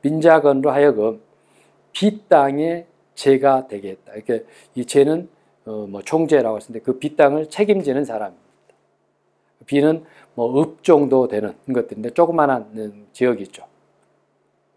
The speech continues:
그래서 민작은으로 하여금 비 땅의 어떤 그 책임자를 삼고 싶어 했습니다. 그러니까 민작은이 그걸 듣고 말하기를 선의 아사, 나를 위해서 잘 말해줘라.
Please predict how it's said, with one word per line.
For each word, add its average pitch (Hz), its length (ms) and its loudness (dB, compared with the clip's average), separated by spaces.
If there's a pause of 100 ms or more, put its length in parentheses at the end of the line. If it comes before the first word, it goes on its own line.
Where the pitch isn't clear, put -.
(160)
그래서 120 120 -8
민작은으로 131 520 2
하여금 104 500 0 (400)
비 151 160 -6
땅의 156 520 2 (240)
어떤 107 260 -6 (300)
그 110 140 -6
책임자를 135 880 0 (160)
삼고 135 280 -2
싶어 - 240 -6
했습니다. - 380 -8 (380)
그러니까 123 140 -4
민작은이 143 600 2 (200)
그걸 131 200 -4
듣고 131 200 0
말하기를 104 680 0 (480)
선의 165 480 0
아사, 98 360 -12 (960)
나를 139 320 2
위해서 156 480 0
잘 143 260 -2
말해줘라. 110 640 -2